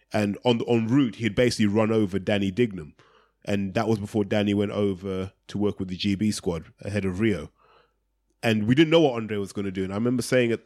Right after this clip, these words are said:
at the time, if he focuses, he will, he'll be at British level comfortably, and he could go on beyond that.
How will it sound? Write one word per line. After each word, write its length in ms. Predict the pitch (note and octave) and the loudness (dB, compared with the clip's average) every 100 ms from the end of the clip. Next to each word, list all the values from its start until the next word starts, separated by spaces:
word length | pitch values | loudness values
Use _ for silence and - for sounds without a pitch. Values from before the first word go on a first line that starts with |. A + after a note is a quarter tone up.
| - | -10
at 120 | A2 | -8
the 80 | G2+ | -8
time, 380 | - B2 F#2 D#2+ - _ _ _ _ _ _ - | -2 -2 -2 -8 -20 _ _ _ _ _ _ -4
if 140 | G#2 | -2
he 220 | G#2 D#3+ | 0 0
focuses, 880 | - E3 E3 D#3+ A#2 - F2 D2+ - _ _ _ _ _ _ - | 0 4 4 2 -4 -6 -10 -12 -16 _ _ _ _ _ _ -8
he 260 | C3 B2+ | 2 4
will, 420 | B2 A#2+ A#2 A2+ G#2+ _ _ _ _ _ | 4 4 4 2 -2 _ _ _ _ _
he'll 200 | B2+ A#2 | 2 4
be 200 | G2+ C3 | 4 2
at 120 | G#2 | 4
British 320 | A#2+ G2+ G2+ | 0 -4 -4
level 220 | A2+ G2 G2 | -2 -2 -2
comfortably, 680 | A#2+ G#2+ - G2 A#2+ F3 _ | -2 -4 -4 -2 -2 -2 _
and 80 | G#2+ | -6
he 80 | G#2 | -4
could 160 | - G2+ | -4 -2
go 180 | G#2+ G2+ | 0 0
on 100 | F2+ | -2
beyond 360 | G2 G#2 E2+ | -4 -4 -6
that. 140 | D2+ | -14